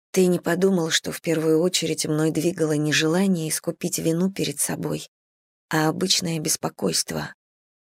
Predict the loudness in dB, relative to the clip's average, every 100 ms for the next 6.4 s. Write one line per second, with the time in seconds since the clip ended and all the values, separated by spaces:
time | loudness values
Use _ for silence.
0 | _ _ _ -14 0 0 4 4 4 4
1 | 4 4 2 2 2 2 -4 _ 0 2
2 | 2 0 2 2 2 0 0 0 0 0
3 | 0 -4 -8 -18 _ _ _ _ _ -2
4 | 2 4 4 6 4 2 0 2 4 4
5 | 4 4 2 2 2 2 2 4 2 0
6 | -2 -2 -2 -2